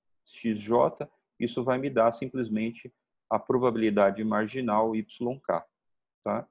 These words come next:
Então, a probabilidade de ocorrência de Y K. Somei sobre todos os J's. E, similarmente, se eu tivesse somado em K, na variável Y, eu reduzo,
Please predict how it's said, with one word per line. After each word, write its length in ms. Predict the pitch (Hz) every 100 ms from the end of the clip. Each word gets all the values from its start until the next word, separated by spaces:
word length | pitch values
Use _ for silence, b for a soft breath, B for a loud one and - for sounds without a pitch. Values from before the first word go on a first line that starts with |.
| _
Então, 180 | 104 101
a 80 |
probabilidade 720 | 101 120 117 117 131 127 107 107
de 80 |
ocorrência 500 | 117 120 107 101 -
de 140 | 110 104
Y 380 | 104 - 120 -
K. 200 | 98 - _ _
Somei 380 | - 117 110 117
sobre 300 | - 120 120
todos 320 | 120 113 123
os 160 | 135 117
J's. 440 | 87 90 _ _ _ _ _ -
E, 60 |
similarmente, 840 | - 151 143 151 160 151 180 175 127
se 140 | -
eu 60 | 131
tivesse 380 | 135 120 113
somado 520 | - - 123 110 104 127
em 100 | 143
K, 400 | - 135 165 - _ _ _
na 140 | 104
variável 640 | 98 98 98 95 95 101 135
Y, 480 | 139 196 - 110 101 _ _ _ _
eu 240 | 127 139 165
reduzo, 800 | 156 170 131 131 151 151 170